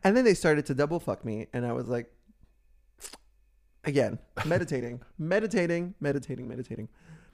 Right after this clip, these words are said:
And then at one point, so the other guy was fucking me, okay? And I had had enough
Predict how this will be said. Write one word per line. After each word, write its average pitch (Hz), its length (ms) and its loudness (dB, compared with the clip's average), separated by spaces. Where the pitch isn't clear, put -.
And 226 160 0
then 247 100 2
at 190 120 -2
one 240 180 0
point, 127 500 -2
so 147 160 0
the - 120 0
other 185 200 0
guy 127 140 -4
was 117 180 -8
fucking - 320 -10
me, - 160 -10
okay? 123 300 -4
And 131 120 -2
I 160 120 0
had 139 200 0
had 127 200 -2
enough 110 340 -6